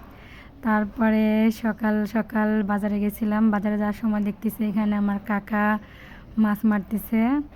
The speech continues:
তো মা ব্যাগ দেখতেছে, কাকা বলতেছে, "ভাবি, এক্ষণে আসলাম, জাল এখনও ফেলিনি।" তো দেখো, আমাদের এদিকে আস্তে আস্তে পানি আসতে শুরু করেছে।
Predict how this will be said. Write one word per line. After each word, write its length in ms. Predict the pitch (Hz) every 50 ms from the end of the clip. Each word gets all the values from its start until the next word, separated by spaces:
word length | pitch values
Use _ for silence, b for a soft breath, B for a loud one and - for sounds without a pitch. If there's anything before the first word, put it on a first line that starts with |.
| B B B B B B B B B B
তো 100 | - - 226 220
মা 200 | 220 214 214 214 214
ব্যাগ 220 | 202 208 202 202 202 196
দেখতেছে, 380 | 202 202 190 226 202 - - 220 214
কাকা 220 | 202 214 202 202 208
বলতেছে, 420 | 202 208 208 202 220 220 214 - 220 214
"ভাবি, 280 | 202 208 208 202 208
এক্ষণে 420 | 214 208 202 - - - 220 214 214
আসলাম, 480 | 214 220 220 - 226 214 202 202 202 202 208 226 - B B B B B B B B B B - 220
জাল 240 | 208 220 214 214 214
এখনও 320 | 214 214 - 220 220 208 202
ফেলিনি।" 500 | - 233 220 214 214 220 214 214 214 214 240 269 269 B B B B B B B -
তো 40 | 226
দেখো, 300 | 214 214 214 214 - -
আমাদের 280 | 220 214 214 214 208 208
এদিকে 260 | 214 208 196 208 208
আস্তে 240 | 208 202 196 - - 220
আস্তে 180 | 208 - - 220
পানি 300 | - - 214 208 214 214 214
আসতে 240 | 220 214 - - 220
শুরু 220 | - 233 220 208 202
করেছে। 460 | 208 208 202 208 202 - - 220